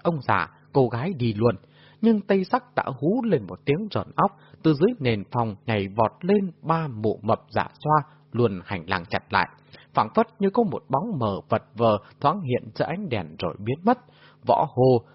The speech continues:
coi chừng con trành cái đấy, thoát mau không muộn." Ông già thấy Võ cầm cự nổi sải làng chúa, lúc đó mới chịu kéo cô gái vọt ra, miệng hổ lớn: "Người mặt sắt cứ đánh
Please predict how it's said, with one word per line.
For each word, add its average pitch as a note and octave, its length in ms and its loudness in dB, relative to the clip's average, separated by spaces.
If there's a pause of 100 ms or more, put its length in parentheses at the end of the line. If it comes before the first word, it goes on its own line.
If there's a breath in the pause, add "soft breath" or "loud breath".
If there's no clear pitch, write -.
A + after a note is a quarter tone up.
(120 soft breath)
coi A3+ 200 2
chừng A2+ 280 2
con G3 240 2
trành F2+ 340 -4
cái C3+ 180 -4 (100)
đấy, A#3 220 2 (340)
thoát E3+ 120 2 (160)
mau B2 280 0 (100)
không D3+ 220 0
muộn." A#2 160 4 (560 soft breath)
Ông G3 180 2
già G#2+ 220 0
thấy D#3 160 -4 (100)
Võ F#3+ 220 -2
cầm G2+ 260 -2 (100)
cự B2 140 -2
nổi F2+ 240 -8
sải - 280 -8
làng G2+ 180 -4 (100)
chúa, F3+ 240 -2 (200 loud breath)
lúc D3+ 200 0
đó C3 180 0
mới G3 260 0
chịu F#2+ 300 -4
kéo F3+ 280 -2
cô B2+ 140 4
gái C#3 160 -4 (120)
vọt F#2+ 220 0
ra, C#3+ 340 -2 (160)
miệng A#2 280 0
hổ F2+ 260 -10
lớn: E3 260 2 (540 loud breath)
"Người D#3 160 4
mặt D3+ 220 -2
sắt B3+ 160 0 (180)
cứ D#3+ 140 4
đánh E3+ 240 -4